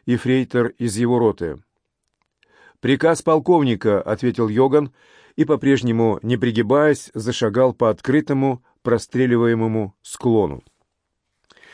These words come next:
Берлинский журналист, ни на секунду не замешкавшись,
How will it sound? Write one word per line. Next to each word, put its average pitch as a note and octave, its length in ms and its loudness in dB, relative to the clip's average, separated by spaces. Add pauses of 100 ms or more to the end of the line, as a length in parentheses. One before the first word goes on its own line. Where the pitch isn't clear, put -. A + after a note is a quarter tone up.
(340)
Берлинский E3 640 2
журналист, D#3+ 880 0
ни B2+ 120 2
на C#3 100 4
секунду C3 760 2
не B2 180 0
замешкавшись, A2 920 -4